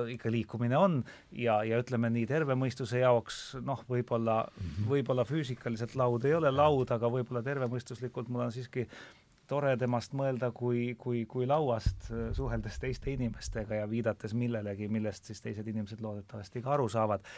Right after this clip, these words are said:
Speaker 2: Mhm.
Speaker 1: Nii et, äh, nii et ma arvan, et see on, see on midagi, et, et see idamaade asi on just nimelt see, et, noh, ega ma ka ei ole ju selle valdkonna spetsialist sugugi, aga, aga, aga et kui Herakleitos, et, et kõik on liikumine või,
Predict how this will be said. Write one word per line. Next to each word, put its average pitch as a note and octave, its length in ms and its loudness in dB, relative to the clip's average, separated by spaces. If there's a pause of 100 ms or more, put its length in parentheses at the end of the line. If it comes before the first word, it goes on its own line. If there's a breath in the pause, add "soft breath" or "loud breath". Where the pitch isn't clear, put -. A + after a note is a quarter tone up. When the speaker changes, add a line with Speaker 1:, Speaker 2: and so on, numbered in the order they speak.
(120)
Speaker 2:
Mhm. F#2+ 260 -4 (100)
Speaker 1:
Nii A#2+ 240 0
et, - 360 -2
äh, A2+ 280 4 (240)
nii C3 260 -6
et A#2+ 60 -4
ma C#3+ 140 2
arvan, C#3 220 0
et B2 120 -4
see D3+ 200 -2
on, B2+ 360 -2 (180)
see C#3+ 160 -6
on C#3 100 -2
midagi, B2 680 -4
et, B2 160 -6
et A#2+ 140 -6
see B2 160 -2
idamaade A#2+ 540 2
asi C3+ 280 -2
on A#2+ 120 -2
just B2 180 -8
nimelt B2 200 -4
see, C#3 340 -4
et, - 240 -8 (100)
noh, A#2+ 160 -4 (360)
ega A2+ 220 -4
ma A2 160 0
ka A#2+ 140 2
ei A2+ 100 0
ole G#2+ 240 0
ju G#2+ 160 -6 (260)
selle G#2 300 -6
valdkonna G#2+ 520 -6
spetsialist G#2 640 -8
sugugi, G#2+ 440 -6
aga, G#2+ 340 0 (920 loud breath)
aga, A2+ 480 4
aga A#2+ 400 4
et A2+ 120 -2
kui A2+ 280 0 (300)
Herakleitos, A#2+ 760 -4
et, G2+ 220 -6
et G#2+ 120 -8
kõik A#2+ 300 -6
on A2 160 -2
liikumine A2 640 -2
või, G#2+ 160 -4